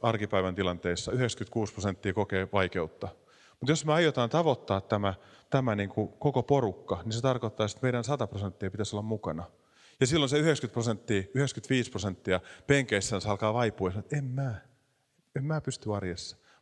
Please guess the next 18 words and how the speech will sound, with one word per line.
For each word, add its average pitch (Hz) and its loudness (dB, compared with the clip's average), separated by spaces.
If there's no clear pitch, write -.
Mulla 120 0
on 110 -2
sulle 110 0
hyvä 110 0
uutinen, 87 -2
sä - -2
pystyt. - -4
Mut 123 -2
ennen 139 2
kuin 104 -6
mennään 101 2
eteenpäin, 92 0
mulla 120 2
on 110 0
sulle 107 0
tosi 117 0
tärkeä 98 2
kysymys. 90 -4